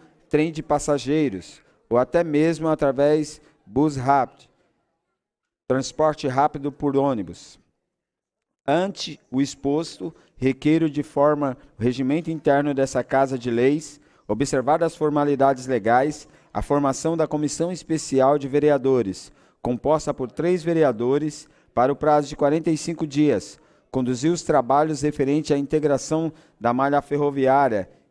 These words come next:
e o rodo-, ou rodoviária, através da instalação do V L T,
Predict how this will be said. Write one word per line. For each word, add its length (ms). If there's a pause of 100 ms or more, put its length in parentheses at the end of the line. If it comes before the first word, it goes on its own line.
e 40
o 60
rodo-, 400 (260)
ou 200
rodoviária, 800 (240)
através 400
da 100
instalação 680
do 100
V 100
L 240
T, 380